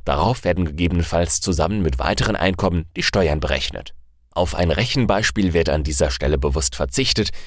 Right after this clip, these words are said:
da die Berechnung im Rahmen dieses Themengebiets nicht weiter von Bedeutung sein soll.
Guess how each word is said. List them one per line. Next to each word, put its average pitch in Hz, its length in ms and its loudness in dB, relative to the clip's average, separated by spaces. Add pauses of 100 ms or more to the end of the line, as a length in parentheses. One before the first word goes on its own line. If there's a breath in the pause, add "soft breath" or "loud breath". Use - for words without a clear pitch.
(120)
da 185 100 -4
die 151 100 -2
Berechnung 87 460 0
im 80 80 -2
Rahmen 78 300 0
dieses 87 340 2
Themengebiets 73 640 -2
nicht - 240 -2
weiter 71 240 -2
von 73 180 -4
Bedeutung 76 480 0
sein 67 200 0
soll. 71 180 0